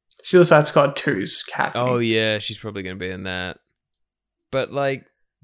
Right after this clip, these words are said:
Speaker 2: I just found myself struggling to care. I had this moment, I had, like, an
Speaker 1: Mm.
Speaker 2: almost existential moment while I was watching this movie, and it was near the climax, and I just kinda, like,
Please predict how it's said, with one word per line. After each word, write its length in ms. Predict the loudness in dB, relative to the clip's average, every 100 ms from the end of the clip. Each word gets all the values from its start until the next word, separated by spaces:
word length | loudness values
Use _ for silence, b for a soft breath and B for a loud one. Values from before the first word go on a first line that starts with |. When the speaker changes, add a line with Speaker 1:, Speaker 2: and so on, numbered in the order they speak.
| -20
Speaker 2:
I 80 | -14
just 380 | -10 -10 -12 -14
found 340 | -6 -4 -4
myself 520 | -4 -2 -2 -4 -6 _ -20 -20 _
struggling 480 | -8 -2 -2 -2 -4
to 100 | -8
care. 540 | -8 -2 0 0 -2 -10 _ _ -10
I 60 | -4
had 160 | -4 -4
this 160 | -6
moment, 380 | -4 -4 -4 -4
I 40 |
had, 80 | -4
like, 140 | -2 4
an 60 | 6
Speaker 1:
Mm. 100 | 6
Speaker 2:
almost 180 | 4 2
existential 680 | -2 -4 -6 -6 -8 -8
moment 420 | -6 -4 -4 -4
while 160 | -2 0
I 40 | 0
was 120 | -2
watching 300 | -6 -6 -8
this 180 | -8 -8
movie, 400 | -6 -4 -4 -6
and 500 | -10 -20 -20 -12 -8
it 40 |
was 120 | -6
near 240 | -4 -2 -2
the 80 | -4
climax, 840 | -4 -2 0 -2 -2 -6 -12 -14 _ _ _ _ _ _ _ _ _ _ _ _ -8
and 120 | -4
I 60 | -4
just 240 | -6 -6
kinda, 260 | -6 -6 -2
like, 420 | 2 2 0